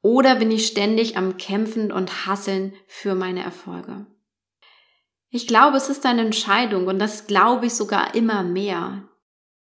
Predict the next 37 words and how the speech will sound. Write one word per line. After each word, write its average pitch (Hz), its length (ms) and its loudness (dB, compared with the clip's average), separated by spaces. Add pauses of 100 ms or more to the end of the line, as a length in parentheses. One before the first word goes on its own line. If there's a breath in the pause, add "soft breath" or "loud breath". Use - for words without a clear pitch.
(480)
Denn 214 180 4
nichts 277 340 4
im 214 160 0
Außen 226 480 4
sagt, 196 520 -6
„Fürchte 339 680 2
dich 240 260 -2
jetzt“ - 420 -2
oder 208 340 -2
„Mach 220 200 -2
dir 233 180 0
Sorgen“ 226 520 2
oder 214 200 -2
sonst 208 440 -2
etwas, 185 600 -8 (200 soft breath)
beziehungsweise 208 800 0
sagt, 190 320 -2
„Ja, - 140 0
ja, 330 160 4
du 254 100 2
kannst 233 300 -2
ganz 226 220 0
gewiss 220 260 -2
sein, 202 160 0
es 196 140 -4
wird 202 140 -2
alles - 340 -4
super“, 240 500 -6 (680 loud breath)
sondern 208 320 0
es 214 120 -2
ist 214 220 -10
das, - 300 4
was 214 160 -4
in 202 140 0
unserem 190 280 -2
Inneren 214 360 -2
liegt. - 520 -10